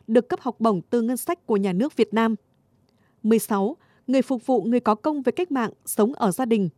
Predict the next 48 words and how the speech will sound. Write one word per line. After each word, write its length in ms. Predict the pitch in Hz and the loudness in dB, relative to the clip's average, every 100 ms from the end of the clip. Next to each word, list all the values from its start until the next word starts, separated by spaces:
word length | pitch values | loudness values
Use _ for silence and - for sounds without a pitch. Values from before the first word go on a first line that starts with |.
| - | -12
gồm: 360 | 185 220 214 175 _ _ _ _ _ _ | -2 2 2 0 _ _ _ _ _ _
A. 300 | - 247 240 226 _ - | -2 -2 -2 -6 _ -4
Người 120 | 247 | -2
phục 260 | 247 262 - | 0 0 0
vụ 160 | 240 - | 0 2
bà 140 | 247 | 0
mẹ 220 | 233 240 - | 0 -2 -2
Việt 280 | 180 226 | 0 0
Nam 140 | 262 285 | 0 -4
anh 120 | 294 | -2
hùng. 300 | 247 226 175 _ _ _ _ _ _ | 2 2 2 _ _ _ _ _ _
B. 120 | 202 233 233 226 _ _ | 0 4 4 0 _ _
Người 160 | 247 262 | 0 2
phục 200 | 277 233 | 2 0
vụ 160 | 247 196 | 2 2
thương 260 | 302 294 | 0 0
binh, 220 | 302 277 208 | 0 -2 0
bệnh 220 | 240 220 | -2 0
binh, 220 | 262 262 233 - | 0 0 -6 -6
suy 200 | - 277 | -4 -2
giảm 260 | 262 185 | -2 -4
khả 140 | - 202 | -4 -4
năng 220 | 247 262 | -2 -2
lao 140 | 262 | 0
động 200 | 233 208 - - | 0 0 -4 -2
từ 160 | 226 | 0
tám 220 | 208 202 | 0 0
mươi 80 | 233 | 0
mốt 180 | 311 349 | 0 0
phần 180 | 254 196 | -2 -2
trăm 220 | 254 240 | -2 -2
trở 140 | 226 | 0
lên. 240 | 185 220 214 _ _ _ _ _ _ _ - - | 4 4 2 _ _ _ _ _ _ _ -6 0
C. 40 | 240 233 _ _ _ 247 | 2 2 _ _ _ -2
Người 160 | 262 | 0
phục 240 | 247 262 - | 0 -4 0
vụ 140 | 240 | 0
người 200 | 220 247 | 2 -2
hoạt 200 | 233 240 | -2 -4
động 140 | 226 | -4
kháng 220 | 185 226 247 | -4 -8 -4
chiến 380 | - 214 294 349 | 2 2 2 -4
bị 120 | 240 | -4
nhiễm 240 | 220 214 240 | -2 -2 -2
chất 180 | 359 277 | -4 -2
độc 160 | 208 | -2
hóa 120 | 208 | -4
học, 240 | 277 247 | -2 -2